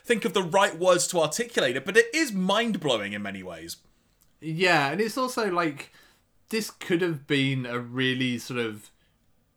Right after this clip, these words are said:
Speaker 2: tackily done episode. Like, you know,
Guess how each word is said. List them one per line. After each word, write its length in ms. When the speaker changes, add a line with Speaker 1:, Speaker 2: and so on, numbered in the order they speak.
Speaker 2:
tackily 640
done 560
episode. 880
Like, 400
you 120
know, 280